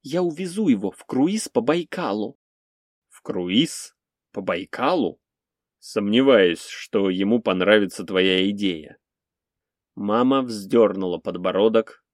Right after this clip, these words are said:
сказала: «Он не откажет мне,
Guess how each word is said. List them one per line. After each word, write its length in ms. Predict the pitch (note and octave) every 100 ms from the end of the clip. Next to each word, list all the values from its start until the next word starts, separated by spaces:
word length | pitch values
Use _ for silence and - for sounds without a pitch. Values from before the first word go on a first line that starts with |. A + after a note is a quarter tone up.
| _
сказала: 760 | - - A#2 A2 F#2 C2+ - _ _ _ _ _ _ _
«Он 200 | - D#4+
не 100 | D#4+
откажет 540 | E4 - G3 G2+ G#2 -
мне, 340 | G#2+ G#2 G#2+